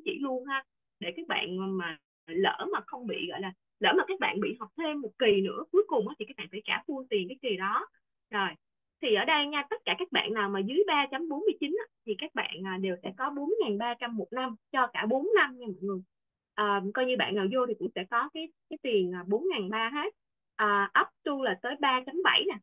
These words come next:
các bạn sẽ có mười hai ngàn đô mỗi năm cho cả bốn năm. À, mọi người nhớ giùm Thanh là mười hai ngàn đô trở xuống này nè, thì các bạn á, muốn renew cho những năm sau, các bạn chỉ cần giữ cái G P A là hai chấm hai mươi lăm trên bốn thôi,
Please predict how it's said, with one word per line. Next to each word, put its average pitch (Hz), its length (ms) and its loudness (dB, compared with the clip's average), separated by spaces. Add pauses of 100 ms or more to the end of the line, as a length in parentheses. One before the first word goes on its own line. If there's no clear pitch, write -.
(100)
các 330 120 -10
bạn - 220 -4
sẽ 214 140 -8
có 285 140 0
mười 262 320 0
hai 269 200 0
ngàn 208 240 -2
đô 247 180 0
mỗi 226 200 -4
năm 269 240 -4 (260)
cho 240 200 0
cả 214 160 0
bốn 262 220 2
năm. 285 200 4 (480)
À, 214 240 6 (380)
mọi 190 200 2
người 214 200 6
nhớ 247 280 2
giùm 247 160 6
Thanh 254 180 0
là 220 120 0
mười 196 320 2
hai 285 180 -2
ngàn 214 260 -2
đô 247 240 2
trở - 120 -6 (100)
xuống 339 220 2
này 381 100 0
nè, 226 80 -6 (420)
thì 214 100 4
các 339 160 -4
bạn 196 260 0
á, 269 80 -4
muốn 311 300 2
renew 247 340 2
cho 262 120 -6
những 202 140 -4
năm 269 120 -8 (100)
sau, 247 160 -4
các 311 140 -10
bạn 175 200 -8
chỉ 214 160 -8
cần 190 280 0
giữ 175 100 6 (160)
cái 339 100 -2
G 285 100 -8 (100)
P - 60 -4
A 233 80 -2 (100)
là 190 200 -8
hai 262 260 -4
chấm 262 100 -6 (160)
hai 269 140 -6
mươi 254 160 -6
lăm 247 240 -6 (140)
trên 240 180 -2
bốn 254 280 -4
thôi, 269 140 -6